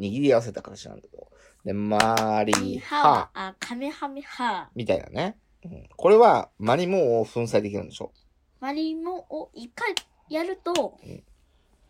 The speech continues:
Speaker 1: 一回やると、
Speaker 2: 出せる技。
Speaker 1: あ、そっかそっか。出せる技だ。マリモ、いきなり歯を出せないけど、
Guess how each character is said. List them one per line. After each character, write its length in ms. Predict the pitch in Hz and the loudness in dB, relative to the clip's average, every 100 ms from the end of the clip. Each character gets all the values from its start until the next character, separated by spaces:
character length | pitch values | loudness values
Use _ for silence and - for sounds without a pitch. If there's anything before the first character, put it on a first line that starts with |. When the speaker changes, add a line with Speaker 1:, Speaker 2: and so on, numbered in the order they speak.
| _ _ | _ _
Speaker 1:
一 120 | 127 - | -16 -6
回 160 | 165 | 2
や 100 | 160 | 2
る 60 | 165 | 4
と、 220 | 165 131 262 | 6 4 2
Speaker 2:
出 100 | 254 | -6
せ 140 | 247 | -8
る 100 | 185 | -12
技。 180 | - _ | -20 _
Speaker 1:
あ、 200 | 101 104 | -2 0
そ 140 | - 110 | 0 -4
っ 60 | |
か 100 | - | -6
そ 80 | - | -18
っ 40 | - | -14
か。 200 | - - _ - | -16 -18 _ -12
出 60 | 113 | -6
せ 80 | |
る 60 | 90 | -6
技 180 | - 101 | -6 -16
だ。 80 | - | -6
マ 140 | 117 | -2
リ 80 | 156 | -2
モ、 220 | 165 156 | -2 -4
い 80 | 147 | -6
き 100 | 143 | 0
な 120 | 220 | 4
り 80 | 220 | 4
歯 160 | 202 208 | 6 6
を 80 | 147 | 6
出 80 | |
せ 100 | 123 | 4
な 80 | 139 | 0
い 60 | 117 | -2
け 80 | 127 | 2
ど、 260 | 131 104 | 2 2